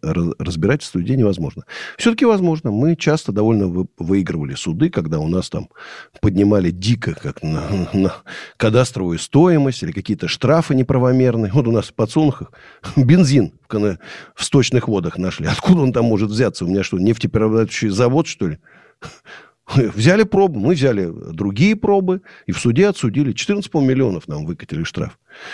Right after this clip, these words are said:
Нет, на-, судитесь, надо, те-, не надо терпеть. Но когда мы создадим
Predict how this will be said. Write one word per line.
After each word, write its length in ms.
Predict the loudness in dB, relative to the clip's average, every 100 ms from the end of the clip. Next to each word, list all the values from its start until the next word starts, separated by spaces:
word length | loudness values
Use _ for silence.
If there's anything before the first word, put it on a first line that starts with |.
| -16 -18 -20 _ _ 4
Нет, 180 | 6
на-, 220 | 6 2 2
судитесь, 540 | 0 2 0 0 -2
надо, 520 | -2 0 0 2 0 -2
те-, 160 | -2
не 180 | 2 4
надо 260 | 4 4 2
терпеть. 520 | 0 -4 -2 -2 0
Но 120 | 0 2
когда 400 | 2 4 4 4
мы 120 | 0
создадим 760 | -2 -2 0 0 0 -2 -2